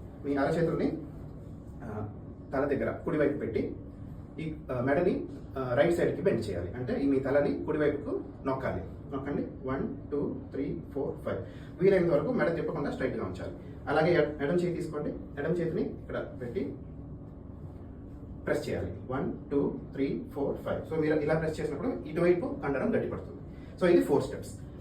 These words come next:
ఫైవ్, సిక్స్ స్టెప్స్కి ఏం చేయాలంటే, మీ కుడి చేయిని తీసుకొని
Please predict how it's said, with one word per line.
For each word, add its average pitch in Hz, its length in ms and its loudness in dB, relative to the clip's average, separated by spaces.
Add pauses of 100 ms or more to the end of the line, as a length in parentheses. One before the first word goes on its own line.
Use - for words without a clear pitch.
(240)
ఫైవ్, 196 180 10
సిక్స్ 190 200 0
స్టెప్స్కి - 300 -2
ఏం 240 60 2
చేయాలంటే, - 360 0
మీ 175 180 4
కుడి 139 140 -2
చేయిని 156 200 -2
తీసుకొని 117 520 -2